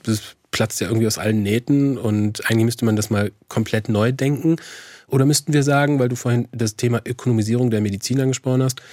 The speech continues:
müssen wir uns Medizin auch einfach leisten und dann vielleicht jeder von uns und jede sich auch überlegen, die dies können,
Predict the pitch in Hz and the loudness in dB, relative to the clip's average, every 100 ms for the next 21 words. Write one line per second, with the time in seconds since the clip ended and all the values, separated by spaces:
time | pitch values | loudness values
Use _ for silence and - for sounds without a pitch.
0 | - - _ - 127 143 131 - 120 110 | -20 -20 _ -2 2 4 2 2 -2 0
1 | - 139 123 117 117 - 98 95 147 - | 0 0 -2 -4 -4 -4 -2 0 0 0
2 | 170 175 170 127 113 123 123 117 - 113 | 0 0 -2 -2 0 0 0 -2 -2 -2
3 | 135 135 - 113 - 143 165 - 110 113 | -2 -2 -2 -4 2 2 2 0 -4 0
4 | 123 147 127 120 - 113 110 104 131 160 | 2 2 0 -4 -6 -2 0 2 2 2
5 | 156 147 104 92 82 - 131 160 | 0 0 -4 -4 -4 0 0 0